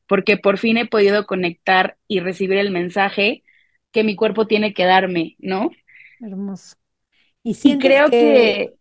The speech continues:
Speaker 2: tú sientes que Yuri Pala-,
Speaker 1: Ajá.
Speaker 2: perdón que te interrumpa, que Yuri, Palacio de Hierro y todos que te han contratado, ¿se han convertido un poquito más inclusivos? O es... o sea, ¿cuál es la razón de contratar modelos curvis, bailarinas curvis? ¿Qué mensaje
Speaker 1: Mira,
Speaker 2: quieren dar
Speaker 1: yo
Speaker 2: ellos
Speaker 1: siento
Speaker 2: junto contigo?
Speaker 1: que,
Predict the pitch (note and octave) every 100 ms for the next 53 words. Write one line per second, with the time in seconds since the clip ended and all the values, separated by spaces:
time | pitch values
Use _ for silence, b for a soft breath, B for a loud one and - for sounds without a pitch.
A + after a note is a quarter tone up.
0 | - E4 E4 D#4+ D4+ B3 G#3+ B3+ B3+ G#3+
1 | G#3 G#3+ A3 G#3+ A#3 A3 A#3 G3+ G3 F3+
2 | E3+ G3 A#3+ B3 G#3+ G3+ G3 G#3+ G3+ G3+
3 | G3+ G#3 b b _ A3+ C4 B3+ B3 A3+
4 | A3 G#3+ A3 G#3 - - - A#3 A#3 A#3
5 | F#3 G#3+ G#3+ F#3 G3 G3+ G3 A3 G3+ F#3+
6 | - A3 E4+ F4+ - _ _ _ _ _
7 | - G#3 G3 - _ _ _ _ - G#3+
8 | A#3 A3 B3 C4+ C#4 B3 G3+ G3 - C#4
9 | A#3+ F#3 F#3+ F3+ F3 F#3+ F#3+ F#3 F3+ F3
10 | - F3 E3 F3+ F3+ F3+ F#3 E3+ E3 E3+
11 | F3 - _ _ _ _ _ _ _ _
12 | _ A3+ A3+ A#3 B3+ C#4 C#4 A3 G#3 G#3+
13 | C#4 - D#4 B3+ G3 C4+ B3+ B3 A#3 A3
14 | G#3+